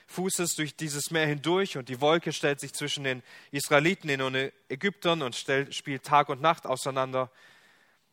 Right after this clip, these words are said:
und sie kommen ihnen nie näher. Und später spielt Gott mit den Ägyptern. Er blockiert die Wagen, der, die Räder der Streitwagen, er verwirrt das Heer,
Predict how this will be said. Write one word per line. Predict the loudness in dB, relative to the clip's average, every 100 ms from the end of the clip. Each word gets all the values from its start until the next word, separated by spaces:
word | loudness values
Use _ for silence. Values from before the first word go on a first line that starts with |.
| _ _ _
und | -18
sie | -10
kommen | -6 -6
ihnen | -8 -10
nie | -10 -8
näher. | -4 -4 -4 -8 _ _ _ _ _ -10
Und | -6
später | 2 4 4 2
spielt | 0 2 2 4
Gott | 2 4
mit | 2
den | 4 2
Ägyptern. | 2 2 2 0 -2 -18 -6 0
Er | 2
blockiert | 2 2 2 2
die | 6
Wagen, | 8 8 6 -4 -10 -16 -20 -4
der, | 2 4 4 0 -10 -20 _ _ -8
die | 0
Räder | 2 4 4
der | 4
Streitwagen, | 2 6 6 6 8 8 6
er | 2
verwirrt | 0 0 0 2 0
das | 0 0
Heer, | 4 6 6